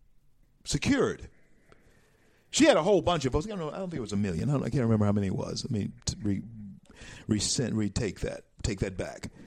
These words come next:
I'm not really sure if it was a million. But she, um, had those secured before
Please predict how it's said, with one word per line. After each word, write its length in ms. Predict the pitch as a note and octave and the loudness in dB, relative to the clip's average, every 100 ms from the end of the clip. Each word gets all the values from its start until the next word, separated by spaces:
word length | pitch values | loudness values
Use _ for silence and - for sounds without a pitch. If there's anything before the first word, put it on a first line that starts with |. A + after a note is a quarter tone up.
| - | -2
I'm 60 | |
not 140 | B2+ C#3 | 0 2
really 160 | B2 | 0
sure 160 | G#2+ C3 | -2 -4
if 60 | A2 | -4
it 20 | |
was 80 | G2+ | -6
a 80 | |
million. 340 | G2+ A#2+ G2+ - - - - - - - - - | -4 -4 -6 -12 -20 -20 -20 -20 -20 -20 -20 -14
But 260 | D#3 D3 - - - _ _ _ _ _ _ _ _ _ _ _ _ _ _ _ - | -8 -8 -10 -20 -20 _ _ _ _ _ _ _ _ _ _ _ _ _ _ _ -6
she, 680 | F3+ - D3+ - - A#3+ E4+ | -4 -2 2 4 6 6 6
um, 420 | E3+ A#2+ G#2+ G2+ - - - - _ - | 4 4 2 -2 -12 -20 -20 -20 _ -4
had 260 | C#3+ F#3 C#3 | 2 4 6
those 220 | A3+ A3+ | 6 6
secured 760 | - - - C4+ G#3+ G#3 F#3 - _ - - - - _ _ - | 0 -2 -2 0 0 0 -2 -10 _ -20 -20 -20 -20 _ _ 6
before 840 | A#2+ B2+ - G#3+ G#3+ C#3 A#2 A2 | 6 6 4 4 6 4 2 0